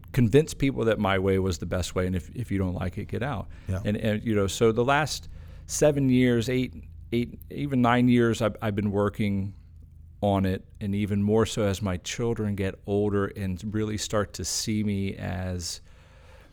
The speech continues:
Speaker 1: um, or as I see myself being more of a role model for them,
Speaker 2: Yeah.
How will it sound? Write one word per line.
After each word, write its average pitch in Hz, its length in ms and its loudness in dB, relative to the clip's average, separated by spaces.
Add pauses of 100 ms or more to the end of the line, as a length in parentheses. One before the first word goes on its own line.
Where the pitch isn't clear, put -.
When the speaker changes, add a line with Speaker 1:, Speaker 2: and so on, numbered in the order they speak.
(320)
Speaker 1:
um, 92 520 -4 (520)
or 113 240 4
as 107 180 2
I 113 120 4
see 127 220 0
myself 107 1000 0 (2500)
being 123 260 8
more 113 300 6
of 101 80 2
a 107 80 0
role 104 240 4
model 117 320 2
for 131 180 -6
them, 135 480 -4
Speaker 2:
Yeah. 101 160 -8